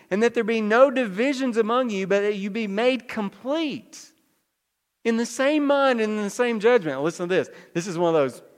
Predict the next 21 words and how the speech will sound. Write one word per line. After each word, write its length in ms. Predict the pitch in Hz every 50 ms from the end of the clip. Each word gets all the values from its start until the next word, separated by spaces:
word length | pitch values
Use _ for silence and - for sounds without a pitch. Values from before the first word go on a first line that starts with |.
| _ _ _ _ _ _
"Oh, 160 | - - 165 196
snap" 420 | - - - - 107 107 - -
moments. 440 | - 151 147 156 156 - - - _ _ _ _ _ _ - - - - _ _ _
"For 140 | _ 214 202
I 100 | 208 214
have 120 | 220 202
been 140 | 190 214 208
informed 520 | 202 196 180 - - 254 262 277 277 247 208
concerning 560 | 240 226 202 - 269 262 269 277 269 247 208
you, 180 | 190 185 185
my 160 | 180 180 170 175
brethren, 340 | 165 175 185 190 196 202
by 140 | 196 185 175
Chloe's 400 | 170 - 220 240 254 262 226 175
people, 300 | - - 190 180 190 175 151
that 160 | 156 151 -
there 160 | 208 240 240
are 80 | 185 143
quarrels 480 | - - 202 214 226 233 240 240 226
among 340 | 226 220 226 233 226 220 214
you." 300 | 202 180 156 127 104